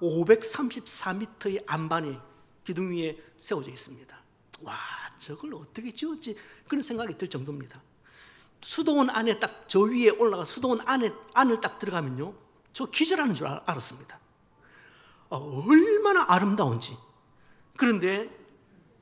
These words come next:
그런데 시간이 지나면서 이 수도원,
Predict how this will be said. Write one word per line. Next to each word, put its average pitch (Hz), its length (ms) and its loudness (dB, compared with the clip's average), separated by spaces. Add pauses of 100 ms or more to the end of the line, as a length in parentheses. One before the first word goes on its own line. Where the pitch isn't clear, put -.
(300)
그런데 202 300 -2
시간이 226 680 0 (300)
지나면서 170 840 -2 (500)
이 320 300 6
수도원, 285 640 4